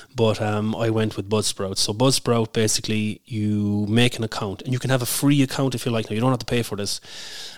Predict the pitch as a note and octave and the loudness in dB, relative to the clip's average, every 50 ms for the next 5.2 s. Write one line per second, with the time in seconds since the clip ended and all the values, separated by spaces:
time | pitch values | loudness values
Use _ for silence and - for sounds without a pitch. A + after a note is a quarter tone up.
0 | - - A#2+ A2+ A2+ A2+ A#2 A#2 A#2 A2+ A2+ A2 A2 G#2 - - - - _ _ | -10 -4 0 2 4 6 6 6 4 4 4 2 0 -2 -4 -10 -20 -20 _ _
1 | _ _ _ - - - _ - B2 B2 A2+ A2+ - - - - - B2+ A#2 B2+ | _ _ _ -12 -12 -12 _ -4 0 2 2 2 2 -2 -6 -4 -2 0 2 2
2 | C3 - - C3 - - - - B2+ B2+ A#2+ A2+ G#2+ - - C3+ C3 B2+ B2+ B2 | 2 2 0 -2 -2 -2 0 2 2 2 2 0 0 -2 0 0 2 2 2 2
3 | A#2+ A2+ - - - - - - A#2 A2+ A2 - - - A#2+ A2+ G#2+ G#2+ - - | 0 -2 -4 -8 -12 -6 -2 0 0 0 0 -2 -4 -4 -4 -2 -2 -2 -2 2
4 | - C3 C3 C3 C3 A#2+ - - A2+ A2+ G#2+ - A2+ A2+ A2+ A2 G#2+ G#2 A2+ A2 | 4 6 6 6 4 4 2 0 0 0 2 0 0 0 2 0 2 4 4 4
5 | G#2+ G#2 - | 4 2 0